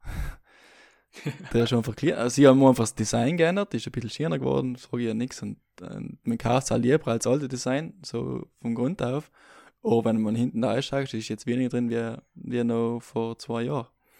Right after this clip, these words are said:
Und das, das passiert halt sehr, sehr versteckt, und die, die viele Consumer verstehen das ein-, oder, äh, merken das eigentlich auch gar nicht. Und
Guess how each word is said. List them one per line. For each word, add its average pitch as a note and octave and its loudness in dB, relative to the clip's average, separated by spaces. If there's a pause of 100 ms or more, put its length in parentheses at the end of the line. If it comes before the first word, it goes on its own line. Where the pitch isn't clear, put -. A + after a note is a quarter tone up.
(480)
Und A#2 -2 (720)
das, - -2 (140)
das - -4
passiert B2+ 2
halt A2+ 2
sehr, C3+ 2
sehr A#2 0
versteckt, D3+ -2
und G#2+ -4
die, G#2 -8 (120)
die A2 -4 (140)
viele C3 0 (920)
Consumer B2 0
verstehen D#3+ -6
das B2 -6
ein-, - -6
oder, G#2 -2
äh, G2+ 0
merken B2+ 0
das A2 -2
eigentlich G#2+ -4
auch G#2+ -4
gar G#2+ -2
nicht. G#2+ -6
Und G#2+ -8